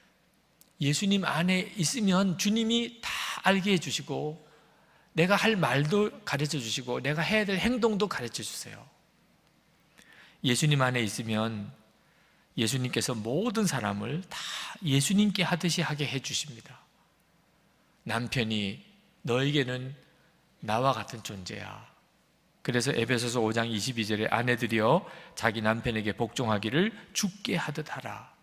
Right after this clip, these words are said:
아내에게, 남편에게 예수님께 하듯이 하라고 하잖아요.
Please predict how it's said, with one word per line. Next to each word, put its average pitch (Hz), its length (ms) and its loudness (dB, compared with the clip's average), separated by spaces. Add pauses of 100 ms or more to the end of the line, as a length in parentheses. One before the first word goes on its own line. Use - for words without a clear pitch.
(1080)
아내에게, 117 840 0
남편에게 113 760 -4
예수님께 175 560 -2
하듯이 139 360 -4
하라고 131 360 -6
하잖아요. 123 460 -14